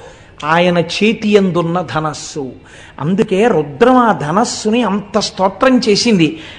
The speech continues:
"అటువంటి ధనస్సు కలిగిన వాడా, ఓ రుద్రుడా, ఆ నీ చేతిలో ఉన్నది పినాకము."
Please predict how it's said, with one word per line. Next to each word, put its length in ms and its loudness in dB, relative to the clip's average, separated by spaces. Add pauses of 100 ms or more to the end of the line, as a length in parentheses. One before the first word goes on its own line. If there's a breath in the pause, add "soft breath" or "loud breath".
"అటువంటి 520 2
ధనస్సు 460 0
కలిగిన 360 0
వాడా, 600 4 (320 loud breath)
ఓ 80 10
రుద్రుడా, 720 4 (320 loud breath)
ఆ 80 4
నీ 280 4 (140)
చేతిలో 500 8
ఉన్నది 300 4
పినాకము." 720 0